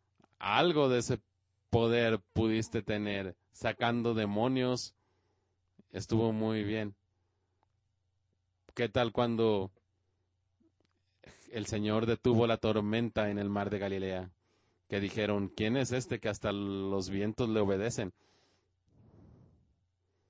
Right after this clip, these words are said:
Imagínate qué, cómo ha de haber sido el seguirlo, esos líderes religiosos hipócritas en Jerusalén con corazón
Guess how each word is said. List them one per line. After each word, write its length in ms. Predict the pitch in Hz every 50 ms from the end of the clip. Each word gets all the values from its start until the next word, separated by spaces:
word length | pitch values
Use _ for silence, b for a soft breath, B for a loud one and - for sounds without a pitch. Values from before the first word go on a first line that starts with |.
| _ _ _ _ _ _ _ _ _ _ _ _ _ _ _ _ _ _ _ _ _ _ _ _ _ _ _ _ _ _ - -
Imagínate 1000 | 92 98 101 98 101 101 98 95 - - 117 117 120 120 117 110 - 120 - _ _ _ _ -
qué, 840 | - 127 127 131 135 139 135 127 120 117 113 113 107 - - - _ _ _ _ _ _ _ _ _ _ _ _ - - -
cómo 280 | - 120 127 143 147
ha 60 | 139 131
de 60 | 120
haber 220 | 117 113 117 113
sido 420 | - - 120 110 107 107 104 - -
el 160 | 104 98 90
seguirlo, 720 | - - 95 90 90 92 98 104 101 101 101 98 92 92 _ b b b b b b b b
esos 280 | 107 101 117 127 120 113
líderes 280 | 120 127 135 135 131 120
religiosos 880 | 117 113 110 107 104 98 - - 117 120 120 - 135 123 120 - - -
hipócritas 720 | - 110 107 - - 127 123 - 135 123 117 - 117 107 -
en 80 | 110
Jerusalén 720 | - - 101 98 95 - 110 101 104 110 117 120 120 113 104
con 260 | - - 104 101 95
corazón 560 | - 101 95 95 92 - - 107 107 107 107